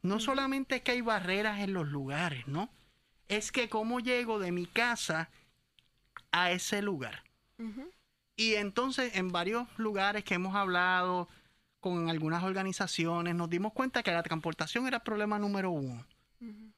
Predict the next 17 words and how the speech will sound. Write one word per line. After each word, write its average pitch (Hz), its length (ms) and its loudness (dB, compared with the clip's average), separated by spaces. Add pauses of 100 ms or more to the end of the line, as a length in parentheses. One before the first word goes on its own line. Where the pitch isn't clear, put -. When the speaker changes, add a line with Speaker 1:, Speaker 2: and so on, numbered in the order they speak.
Speaker 1:
Porque 170 280 0
queremos 180 360 0
que 240 120 0
la 220 140 2
persona 220 400 0
con 220 180 -2
impedimento, 226 640 -2
la 190 120 0
persona 170 360 -2
con 196 160 -2
discapacidad, 214 720 -2 (420)
pueda 214 280 2
moverse 220 480 0
de 185 160 2
ese 202 200 0
punto 214 540 0
A 294 160 2